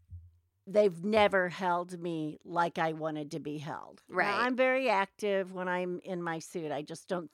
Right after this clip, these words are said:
Speaker 1: sit in one place,
Speaker 2: Right.
Speaker 1: okay? Or, you know, I'm got the grandkids on me, or I'm paddleboarding, or I'm jumping off a boat and catching a boat line or, or whatever. So I really want the same support that I would do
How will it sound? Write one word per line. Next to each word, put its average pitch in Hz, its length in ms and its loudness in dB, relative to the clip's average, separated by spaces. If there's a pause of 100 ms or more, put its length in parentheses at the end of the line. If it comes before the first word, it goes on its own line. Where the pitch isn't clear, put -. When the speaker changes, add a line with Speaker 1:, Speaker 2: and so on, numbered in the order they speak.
Speaker 1:
sit 202 160 -4
in 180 180 -2
one 175 180 -4
place, 135 440 -6
Speaker 2:
Right. 175 160 4
Speaker 1:
okay? 160 400 0
Or, 151 220 -4
you 196 140 -4
know, 175 60 0
I'm 156 240 -2 (360)
got - 180 -4
the 175 60 -16
grandkids 233 600 0
on 214 260 0
me, 214 300 0
or 165 160 2
I'm 160 240 -2
paddleboarding, 208 1120 0
or 165 340 -2 (100)
I'm 165 200 -6
jumping 220 320 -2
off 190 180 0
a 202 40 -12
boat 220 320 2
and 180 100 -14
catching 185 340 -6
a 160 60 -6
boat 214 260 -2
line 214 540 -2
or, 180 160 -2 (340)
or 202 140 2
whatever. 202 460 4 (340)
So 214 760 2 (440)
I 254 360 6
really 226 500 2
want 196 260 0
the 185 80 -4
same 277 320 4
support 196 440 -2
that 170 120 0
I 202 180 4
would 180 200 2
do 190 300 2